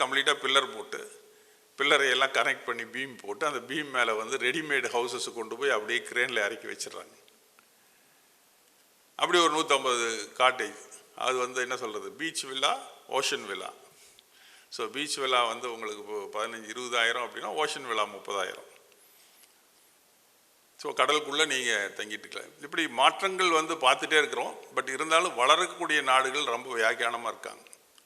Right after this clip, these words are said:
இதே அமெரிக்கா எடுத்துட்டீங்கனாலும் சரி, யூரோப் எடுத்துட்டீங்கனாலும் சரி, யூ கே எடுத்துட்டீங்கனாலும் சரி, பொல்யூட்டிங் இண்டஸ்ட்ரி அப்படின்னா எவ்வளவு ஆனாலும் பரவாயில்ல, அது வெளிநாட்டுல இருந்து வாங்கிடு. அப்படி ஒரு அசுர வளர்ச்சிக்காக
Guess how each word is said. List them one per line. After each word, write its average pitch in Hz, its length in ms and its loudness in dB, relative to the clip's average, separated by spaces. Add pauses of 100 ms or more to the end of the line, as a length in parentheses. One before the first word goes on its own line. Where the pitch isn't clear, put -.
(140)
இதே 117 200 0
அமெரிக்கா 113 480 0
எடுத்துட்டீங்கனாலும் 101 600 -8
சரி, 101 200 -10
யூரோப் 113 300 -10
எடுத்துட்டீங்கனாலும் 95 560 -14
சரி, 98 160 -12
யூ 110 200 -10
கே 127 140 -4
எடுத்துட்டீங்கனாலும் 98 600 -12
சரி, 101 180 -16 (720)
பொல்யூட்டிங் 202 560 4
இண்டஸ்ட்ரி 156 460 4
அப்படின்னா 135 280 2 (120)
எவ்வளவு 135 360 6
ஆனாலும் 156 480 8
பரவாயில்ல, 135 420 4
அது 127 180 0
வெளிநாட்டுல 123 360 0
இருந்து 117 180 -2
வாங்கிடு. 101 360 -4 (1900)
அப்படி 170 260 6
ஒரு 160 180 10
அசுர 180 320 6
வளர்ச்சிக்காக 156 800 6